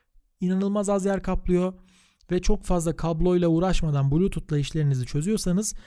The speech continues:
farklı monitörlere ve farklı setup'lara kolaylıkla adapte edebileceğiniz ve bu şekildeki mobilitesinden yararlanabileceğiniz bir bilgisayardır. Bunu da yine bu şekilde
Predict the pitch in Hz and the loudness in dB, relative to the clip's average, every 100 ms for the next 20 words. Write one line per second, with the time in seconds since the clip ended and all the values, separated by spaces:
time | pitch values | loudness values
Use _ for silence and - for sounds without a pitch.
0 | - _ - 151 156 233 226 208 185 180 | -20 _ 0 2 2 0 2 2 2 2
1 | 170 170 170 139 147 147 214 190 180 160 | 2 2 0 0 -2 -4 -4 -2 0 -2
2 | - 135 147 - - - - 165 175 185 | 0 0 0 -4 -18 -20 -6 -2 0 0
3 | 220 254 214 185 185 185 - 196 180 165 | -2 -4 -2 -2 0 0 0 0 0 0
4 | 165 156 160 156 170 240 - - - - | -2 0 0 2 2 0 -4 -12 -20 -10
5 | 175 226 - 220 - 185 190 175 170 165 | -4 -2 -2 -4 -4 -4 -2 0 2 2
6 | 185 247 - 233 - 190 175 165 156 151 | 2 4 4 4 2 0 2 2 0 0
7 | 147 143 139 135 135 127 131 123 123 117 | -2 0 0 0 0 0 0 0 -4 -4
8 | 127 151 - 202 202 185 180 - - - | -4 -4 -2 -2 0 -2 -4 -6 -12 -12
9 | 175 202 180 180 - - 180 185 190 170 | -4 -2 0 0 -2 -4 -2 -2 -4 -4
10 | 151 135 123 127 175 185 | -4 -4 -4 -2 -2 -4